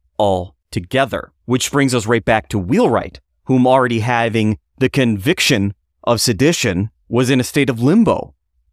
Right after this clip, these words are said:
because he had yet to be sentenced with the punishment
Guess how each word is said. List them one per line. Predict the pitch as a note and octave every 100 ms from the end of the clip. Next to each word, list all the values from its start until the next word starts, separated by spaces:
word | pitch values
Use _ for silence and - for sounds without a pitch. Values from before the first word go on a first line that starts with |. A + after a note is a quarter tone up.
| _ -
because | C3 C3+ -
he | B2+
had | A#2
yet | G#2 C3 -
to | A#2+
be | G#2
sentenced | F#2+ - - F#3 - G#2+ - - - -
with | A2+
the | B2+
punishment | - - B3+ F#3 G2+ F#2